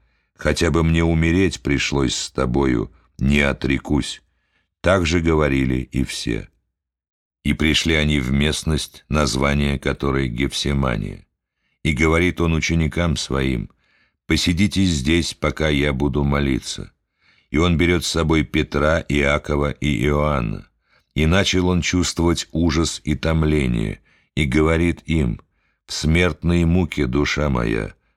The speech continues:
побудьте здесь и бодрствуйте». И, пройдя немного вперед, он пал на землю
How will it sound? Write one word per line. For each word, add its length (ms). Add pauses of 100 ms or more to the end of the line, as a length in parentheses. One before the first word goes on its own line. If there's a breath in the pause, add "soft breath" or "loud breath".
(100)
побудьте 560
здесь 640
и 120
бодрствуйте». 1000 (480)
И, 80
пройдя 420
немного 460
вперед, 560
он 220
пал 280
на 180
землю 560